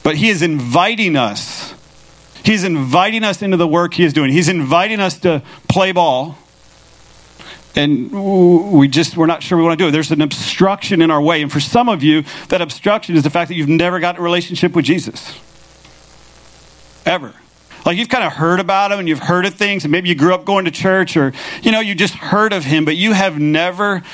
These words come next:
placed your faith in him. You have never said, "I, I want to do that. Like, I, I realize I'm a sinner."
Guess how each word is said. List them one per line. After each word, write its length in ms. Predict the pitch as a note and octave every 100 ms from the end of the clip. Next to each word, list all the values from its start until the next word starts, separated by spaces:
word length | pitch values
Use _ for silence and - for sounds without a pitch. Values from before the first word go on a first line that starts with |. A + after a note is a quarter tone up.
| - - -
placed 640 | - F3 D3+ C#3 - - - -
your 220 | C3 F3
faith 640 | F3 - C#3+ C3 A#2+ - - - - -
in 160 | B2+
him. 340 | A2+ G2+ E2 - - - - - - - - - - - -
You 120 | D#3
have 160 | F3 E3
never 180 | F#3+
said, 260 | - E3+ D#3 -
"I, 300 | F3+ G3 -
I 140 | E3
want 640 | G#3 D#3+ D#3 E3 G#3 - -
to 140 | D3+
do 160 | C3+ A3
that. 100 | D3
Like, 100 | D3+
I, 220 | F#3 D#3 - -
I 80 | E3+
realize 480 | D#3 D3+ F#3 F#3 F3+
I'm 100 | F#3+
a 80 | G3
sinner." 460 | - C#3+ C3 F3